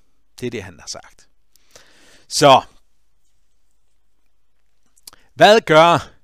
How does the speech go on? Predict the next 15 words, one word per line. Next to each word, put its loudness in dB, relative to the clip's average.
Helligånden? -4
Han -2
taler -2
og -8
skaber. -6
Han -10
taler -4
i -8
skriften, -12
og -16
han -14
skaber -6
ved -14
sit -20
ord. -16